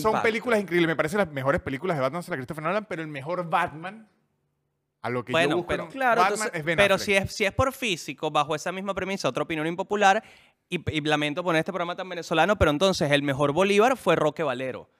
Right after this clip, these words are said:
Speaker 3: ¿Por
Speaker 2: ¿Sí?
Speaker 3: qué? Porque es el que más se parece, es el feo.
Speaker 1: Ya.
Speaker 3: Ya.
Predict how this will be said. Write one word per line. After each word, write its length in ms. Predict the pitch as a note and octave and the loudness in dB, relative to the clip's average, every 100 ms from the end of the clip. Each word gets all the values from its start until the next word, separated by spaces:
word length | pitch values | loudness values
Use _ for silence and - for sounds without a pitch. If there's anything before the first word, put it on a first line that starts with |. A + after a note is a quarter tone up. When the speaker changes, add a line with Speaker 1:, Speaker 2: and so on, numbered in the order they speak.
| _ _ _ _ _ | _ _ _ _ _
Speaker 3:
¿Por 140 | E3+ G#3+ | 2 6
Speaker 2:
¿Sí? 80 | |
Speaker 3:
qué? 140 | D4 D4 | 6 8
Porque 220 | - G#3 | 8 6
es 40 | |
el 80 | F#3+ | 2
que 80 | A3 | 2
más 160 | G3 F#3+ | 0 -2
se 80 | |
parece, 360 | A3 G3+ F#3+ F#3 | -2 -2 -2 -2
es 40 | |
el 80 | F#3 | -6
feo. 340 | F3+ E3 D3+ A3 _ _ - - | 0 2 2 0 _ _ -20 -18
Speaker 1:
Ya. 160 | A#2 G#2+ | -10 -4
Speaker 3:
Ya. 320 | A#3 A3+ B3+ | -2 -2 -6